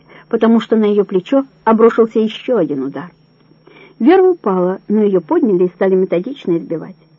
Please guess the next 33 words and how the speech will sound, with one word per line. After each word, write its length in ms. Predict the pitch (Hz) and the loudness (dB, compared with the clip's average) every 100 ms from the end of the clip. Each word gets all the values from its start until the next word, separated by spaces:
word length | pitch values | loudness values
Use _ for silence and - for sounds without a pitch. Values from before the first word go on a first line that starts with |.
| _ | _
Били 260 | 196 214 190 | -2 0 2
молча 480 | 180 196 226 - 220 | 0 0 0 0 0
и 220 | - 220 | 0 -4
профессионально, 880 | 220 196 202 - 185 175 151 - 196 _ - - - | -6 -8 -8 -4 -2 -4 -6 -12 -18 _ -20 -10 -2
по 100 | 247 | 0
ногам, 440 | 214 208 214 202 - | 0 0 -2 -4 -6
спине, 420 | - 202 190 190 | -2 0 0 -2
рукам, 440 | 180 - 208 185 - - - - | -4 -6 -6 -6 -8 -20 -14 -2
так, 180 | 269 262 | -2 0
чтобы 240 | 269 240 | 0 2
не 100 | 240 | 4
нанести 460 | 240 240 233 - 302 | 4 2 0 -2 0
вред 300 | 196 220 - _ | 0 -2 -4 _
важным 460 | 202 208 202 190 185 | -4 -2 2 2 2
органам 440 | 175 160 160 208 - _ - | 0 -2 -8 -10 -16 _ 0
и 80 | 202 | 2
одновременно 760 | 180 175 170 240 247 156 190 - - - | 2 2 0 -2 -2 -4 -6 -14 -16 -12
сделать 400 | 208 339 277 185 | -4 0 0 -2
как 220 | - - | -6 -6
можно 280 | 202 269 180 | -6 -6 -8
больнее. 460 | 143 165 160 185 _ _ _ - _ | -8 -12 -14 -18 _ _ _ -20 _
Через 240 | - 196 190 | 0 0 0
пять 260 | 202 196 | -4 -2
минут 300 | 180 196 269 - _ - | -2 -2 -4 -8 _ -10
все 240 | - 320 | -4 -4
кончилось. 500 | - 175 - 214 220 _ _ - - - | -4 -10 -12 -20 -20 _ _ -20 -14 0
Вера 240 | 277 294 | 2 2
съехала 460 | 277 302 381 202 175 | 0 -2 -2 -2 -2
по 140 | 196 | -4
стене 420 | - 190 202 269 - | -6 -2 0 -2 -4
на 120 | 196 | -6
холодный 460 | 175 165 185 170 160 | -4 -4 -4 -4 -6
асфальт. 320 | - 180 | -12 -20